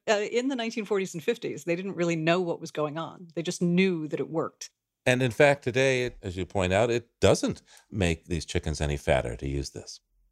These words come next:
Speaker 1: It's true, and it's not just chickens. You know, this goes on in pigs, and this goes on in cattle as well, and all the major meat-eating animals.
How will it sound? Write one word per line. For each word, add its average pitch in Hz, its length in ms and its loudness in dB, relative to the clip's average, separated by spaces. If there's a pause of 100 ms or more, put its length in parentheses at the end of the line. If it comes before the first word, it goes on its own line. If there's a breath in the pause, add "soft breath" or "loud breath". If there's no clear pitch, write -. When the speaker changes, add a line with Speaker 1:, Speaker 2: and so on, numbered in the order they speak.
Speaker 1:
It's 247 160 4
true, 262 240 2
and 202 100 0
it's 214 140 -8
not 277 160 -6
just 269 180 -10
chickens. 151 320 -6
You 180 80 -2
know, 165 80 -4
this 170 140 -8
goes 175 160 -2
on 165 160 -2
in 170 80 -4
pigs, 214 400 0
and 180 100 -8
this 165 120 -12
goes 165 180 -8
on 156 160 -2
in 156 80 -8
cattle 175 460 -4
as 156 160 -10
well, 165 260 -2
and 156 180 -8
all 180 240 0
the 165 120 -8
major 160 320 -8
meat-eating 160 560 -4
animals. 160 500 -4